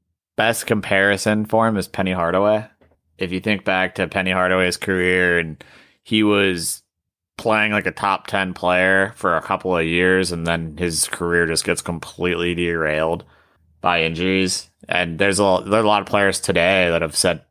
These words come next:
they looked up to Penny Hardaway at a time when they were growing up. LeBron's one of 'em. I think he's very comparable to D Rose in that sense, because I don't think Penny Hardaway is gonna get in. I think he's got a shot, but I don't think he will.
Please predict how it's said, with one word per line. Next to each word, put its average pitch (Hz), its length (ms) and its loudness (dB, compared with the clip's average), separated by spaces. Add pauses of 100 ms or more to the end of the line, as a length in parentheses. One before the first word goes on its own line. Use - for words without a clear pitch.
they 92 140 2
looked 87 240 -2
up 80 120 -2
to - 80 -8
Penny 85 180 -2
Hardaway 80 440 0
at 80 80 0
a 78 40 -4
time 82 340 -2
when 82 100 -6
they 80 60 -4
were 76 80 -4
growing 82 260 -4
up. 78 100 -6
LeBron's 80 440 -2
one 78 140 -6
of 76 100 -6
'em. 76 180 -10 (840)
I 107 160 -2
think 120 300 0
he's 113 320 2
very 107 560 4
comparable 101 600 2
to 92 140 -4
D 87 200 -2
Rose 90 440 2
in 87 80 -6
that 87 260 -2
sense, 87 340 -4
because - 220 -10
I 110 80 -4
don't 120 140 -4
think 123 160 0
Penny 113 160 2
Hardaway 110 280 2
is 92 60 0
gonna 90 160 -4
get 78 160 0
in. 69 240 -8 (420)
I 123 60 -4
think 120 160 -4
he's 123 100 0
got 120 160 2
a 98 60 -4
shot, 110 420 0 (260)
but 117 120 -2
I 110 40 2
don't 110 80 -2
think 110 100 -2
he 101 80 0
will. 92 440 -2